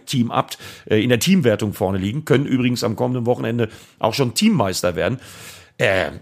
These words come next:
also das ist eine Summe aus vielen, vielen kleinen Einzelteilen. Nur eins sage ich dir auch, der Robin Freins, den haben wir ja jetzt schon ein bisschen, äh, kennengelernt auch, mit seinem, ja, teilweise schwarzen Humor.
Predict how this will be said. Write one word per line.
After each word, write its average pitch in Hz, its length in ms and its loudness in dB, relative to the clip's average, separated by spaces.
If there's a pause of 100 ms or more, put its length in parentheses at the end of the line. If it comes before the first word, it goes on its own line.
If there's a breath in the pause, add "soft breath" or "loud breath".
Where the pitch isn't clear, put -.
(160)
also 110 260 -2
das 107 220 -2
ist - 420 -2
eine 139 220 2
Summe 208 380 2
aus 143 200 -2
vielen, 196 280 -4
vielen 185 200 -4
kleinen 147 300 -2
Einzelteilen. 135 720 -2 (300 loud breath)
Nur 120 200 2
eins 139 200 2
sage 135 120 4
ich 117 60 -2
dir 113 140 0
auch, 175 280 2 (420 loud breath)
der 107 80 4
Robin 131 260 4
Freins, 156 300 2
den 139 80 2
haben 139 100 0
wir 147 60 4
ja 127 100 6
jetzt 139 200 2
schon 143 140 0
ein 127 60 -4
bisschen, 127 360 -4
äh, 110 240 0
kennengelernt 180 640 0
auch, 165 240 0
mit 127 180 -2
seinem, 127 460 0
ja, 127 160 2
teilweise 131 540 0
schwarzen 147 460 -4
Humor. 123 400 2